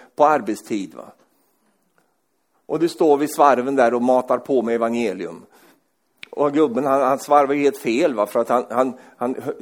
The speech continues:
det kan ju få motsatt effekt, va? Men vet du vad? Kärleken, den har en fantastisk förmåga att komma in och göra någonting i en människas liv.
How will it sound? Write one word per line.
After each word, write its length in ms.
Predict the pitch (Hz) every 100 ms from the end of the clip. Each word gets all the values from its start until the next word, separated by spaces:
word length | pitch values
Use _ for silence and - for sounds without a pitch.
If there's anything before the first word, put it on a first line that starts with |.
| - - 101 - _ _ _ _ _ _ _ _ -
det 180 | - 170
kan 200 | 180 196
ju 80 |
få 120 | 214 214
motsatt 520 | 247 220 - 160 185
effekt, 500 | 175 240 294 - -
va? 80 | - _ - _
Men 120 | 156
vet 120 | 180
du 60 | 185
vad? 280 | 180 208 208 -
Kärleken, 800 | - - 190 147 180 220 127 95 - _ _ _ _ _ _ _
den 160 | 135 151
har 180 | 180 135
en 120 | 131
fantastisk 720 | - 165 - 196 - 151 143
förmåga 560 | 151 147 98 90 104 107 - -
att 200 | - -
komma 280 | 131 117
in 360 | - 127 110 95 -
och 280 | - - 113
göra 420 | 123 120 104 101
någonting 500 | 110 110 107 104 98
i 100 | 110
en 80 | 107
människas 480 | 110 98 90 92 -
liv. 200 | 92 87